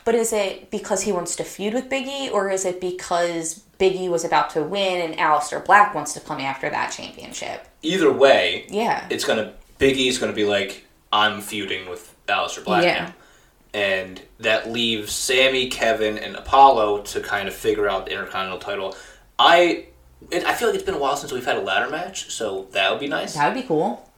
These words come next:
Speaker 2: Um, but who knows what they're doing with the Intercontinental title.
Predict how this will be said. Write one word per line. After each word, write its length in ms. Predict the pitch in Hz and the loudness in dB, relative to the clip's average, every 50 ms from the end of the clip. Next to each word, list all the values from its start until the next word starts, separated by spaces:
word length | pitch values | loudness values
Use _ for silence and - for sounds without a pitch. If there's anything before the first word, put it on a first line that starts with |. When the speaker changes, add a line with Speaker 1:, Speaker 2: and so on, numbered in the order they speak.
| _ | _
Speaker 2:
Um, 380 | - 98 92 90 - - - - - - _ _ _ _ _ _ _ _ - | -6 -4 -2 -2 -4 -6 -8 -14 -20 -20 _ _ _ _ _ _ _ _ -2
but 360 | - 135 131 120 - - - - - _ _ _ _ _ - _ _ _ _ - - - - - - - - - - - - | 4 4 4 4 2 -2 -10 -18 -20 _ _ _ _ _ -20 _ _ _ _ -20 -18 -18 -20 -20 -20 -20 -20 -20 -20 -8 -2
who 140 | 160 175 180 | 0 2 4
knows 200 | 165 156 139 131 | 6 8 8 6
what 100 | 131 127 | 6 2
they're 120 | - - | 0 2
doing 440 | 113 113 110 107 104 104 104 104 101 - | 4 6 6 6 4 2 0 -6 -8 -10
with 140 | 117 110 | -10 -6
the 60 | - 107 | -4 -6
Intercontinental 380 | 104 104 - 104 98 92 90 - | -6 -4 -4 -4 -4 -4 -4 -2
title. 460 | - 110 107 107 101 101 101 98 - | 0 2 2 2 0 -2 -4 -6 -12